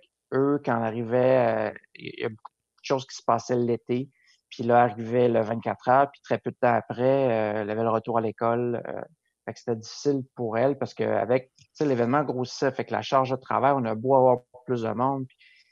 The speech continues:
ça, ça grossissait tout le temps. Puis, euh, puis nous autres, de notre côté, ma, ma blonde puis moi, tu sais, on a eu une discussion juste avant l'événement l'année passée, puis Maud, elle trouvait ça très lourd, euh, parce que là, c'était rendu que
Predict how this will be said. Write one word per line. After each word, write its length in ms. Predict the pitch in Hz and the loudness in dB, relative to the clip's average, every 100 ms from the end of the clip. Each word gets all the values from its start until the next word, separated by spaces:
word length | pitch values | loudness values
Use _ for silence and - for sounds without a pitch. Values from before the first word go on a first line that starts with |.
| _ | _
ça, 240 | - 113 104 | -10 -8 -8
ça 260 | - 113 | -6 -6
grossissait 480 | 110 120 113 - 131 | -4 -4 -6 -4 -4
tout 80 | 123 | -4
le 100 | 101 | -4
temps. 280 | 113 151 - _ _ _ _ _ _ _ _ _ | -2 -2 -8 _ _ _ _ _ _ _ _ _
Puis, 260 | 127 127 127 | -4 2 4
euh, 320 | 113 117 110 | 6 4 2
puis 180 | - 127 | 0 -2
nous 80 | |
autres, 120 | 165 175 | 0 0
de 40 | |
notre 140 | 147 | -2
côté, 320 | 131 131 151 156 | -2 -2 0 0
ma, 400 | 123 113 110 107 | -2 -2 -4 -6
ma 160 | 117 | -6
blonde 220 | 117 139 | -4 -6
puis 100 | 131 | -6
moi, 200 | 120 151 160 | -6 -6 -6
tu 80 | |
sais, 300 | 147 143 120 | -4 -2 -2
on 120 | 117 120 | -2 -2
a 60 | |
eu 20 | |
une 100 | 127 | -4
discussion 480 | 123 - - 151 147 | -4 -10 -2 2 2
juste 240 | 127 156 123 | 0 -2 -2
avant 200 | 120 131 | 0 0
l'événement 420 | 127 113 113 135 | 0 -2 -6 -8
l'année 180 | 131 113 | -8 -6
passée, 480 | 104 104 95 151 156 | -6 -8 -8 -8 -10
puis 160 | _ 110 - _ _ _ _ _ _ _ - | _ -18 -18 _ _ _ _ _ _ _ 0
Maud, 200 | 123 131 | 4 4
elle 100 | 117 | 2
trouvait 400 | - 117 120 117 | -4 -2 2 2
ça 160 | - 117 | 0 -12
très 220 | - 135 123 | 0 2 4
lourd, 540 | 123 123 - - - - | 2 0 -6 -12 -20 -10
euh, 500 | 107 101 101 87 73 - | -8 -6 -8 -8 -10 -10
parce 200 | 110 - | -12 -6
que 100 | 113 | -2
là, 220 | 113 120 | 0 0
c'était 180 | - 110 | 0 -2
rendu 480 | 104 104 110 120 123 | -2 -8 -10 -12 -6
que 280 | 117 113 | -2 -2